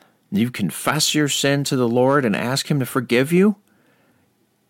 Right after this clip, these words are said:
He will cleanse us from all unrighteousness. He's faithful and just.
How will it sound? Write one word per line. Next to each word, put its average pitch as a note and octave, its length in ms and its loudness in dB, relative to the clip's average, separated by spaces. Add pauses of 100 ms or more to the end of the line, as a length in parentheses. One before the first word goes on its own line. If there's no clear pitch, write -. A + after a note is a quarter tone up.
(320)
He D3+ 520 0
will B2 320 2
cleanse D3+ 840 2
us E2+ 160 0
from G2+ 400 -2
all B2+ 360 2
unrighteousness. A#2+ 1000 -2 (100)
He's G2 160 -6
faithful C#3 720 0
and - 160 0
just. - 720 -2